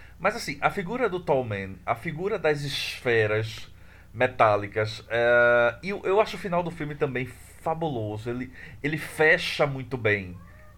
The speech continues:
Assim, ele tem um final muito, muito, que condiz com todo o filme. Não é aquele final, "Ah, deu tudo certo", é, sabe,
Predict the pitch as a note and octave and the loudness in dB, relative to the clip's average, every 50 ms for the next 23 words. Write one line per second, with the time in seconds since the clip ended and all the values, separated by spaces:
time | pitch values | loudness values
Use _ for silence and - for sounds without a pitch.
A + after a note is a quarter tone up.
0 | - - - - - - A2 A2 A2 A2 C3 D3+ E3+ E3+ - - E3+ D3 C3 A#2+ | -20 -20 -18 -14 -10 -8 -8 -6 -6 -4 -4 -4 -4 -6 -8 -10 -8 -6 -2 0
1 | A#2 B2+ D#3 F3+ E3+ D3 C#3 C3+ C3 A2+ - C#3 C3 B2+ B2+ C3 C3 B2 - - | 2 2 2 0 0 -2 -4 -6 -6 -8 -8 -8 -8 -6 -6 -8 -8 -8 -10 -6
2 | C3+ C3+ C3+ C3+ B2+ B2+ B2 A#2+ A2+ A2+ A2+ - - - - - - - - - | -4 -2 -2 0 0 -2 -2 -2 -4 -6 -10 -12 -18 -20 -20 -20 -20 -20 -20 -20
3 | - - - G3 - C4+ C#4 B3+ F#3+ D#3 F3+ F#3+ - - G3 F#3 D#3+ - F#3 G3+ | -18 -14 -10 -4 0 0 0 0 0 -2 -4 -4 -4 -4 -6 -6 -2 0 0 0
4 | G3 G#3+ - - C#3 A2+ G2 F#2+ G2+ G#2+ B2+ C3 C#3 D#3 F#3 G3 - F3 D#3 C#3+ | -2 -4 -8 -6 -6 -6 -6 -6 -6 -6 -4 -2 0 0 0 0 -2 -4 -4 -4
5 | C3 - D3 B2 A#2 A2+ A#2 A#2 A2+ - - - - - - - - - - - | -4 -4 -2 2 4 4 4 4 2 -2 -12 -16 -16 -16 -16 -18 -20 -20 -16 -4
6 | - A2+ C3 C#3 C3+ A#2+ G#2+ G2+ F#2 F2+ G#2 B2+ B2+ B2+ C3 B2+ A#2 - - - | 2 4 6 8 8 6 6 4 -2 -2 -2 -2 -2 -2 -6 -12 -12 -12 -6 -2
7 | A#2 A2 A#2+ C3 C3+ C3 B2 A#2 A#2 A2+ - - - C3 C3 B2+ B2 A#2+ - - | 0 2 4 4 4 4 4 2 0 -2 -6 -10 -6 -4 -4 -4 -4 -6 -8 -12
8 | - - - - - - - - - - G#2+ G#2+ G#2+ G#2+ G#2 G#2+ G#2+ G#2+ G#2 G#2 | -16 -16 -18 -18 -18 -18 -14 -8 -4 -2 0 0 0 0 0 0 2 0 0 0
9 | G#2 G#2 G2+ G2+ G2+ G2+ G2 G2 G2 G2 F2+ - - - - - - - - A#2 | 0 0 2 2 0 0 0 -2 -2 -4 -6 -10 -14 -14 -14 -14 -14 -8 -2 0
10 | G#2 G#2 A2+ A2+ A#2 A#2+ A#2 A2+ G#2+ | 2 2 2 0 -2 -6 -6 -6 -8